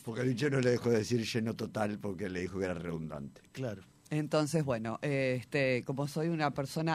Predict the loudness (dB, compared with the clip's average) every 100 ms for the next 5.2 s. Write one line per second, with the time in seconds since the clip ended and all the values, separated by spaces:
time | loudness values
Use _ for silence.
0 | 2 2 2 0 0 2 4 6 6 6
1 | 6 6 6 4 2 -10 -4 -2 2 4
2 | 4 6 4 2 0 0 0 6 12 12
3 | 10 8 10 12 12 12 12 12 12 10
4 | 8 -8 -20 -20 -20 -20 -20 _ -2 4
5 | 8 10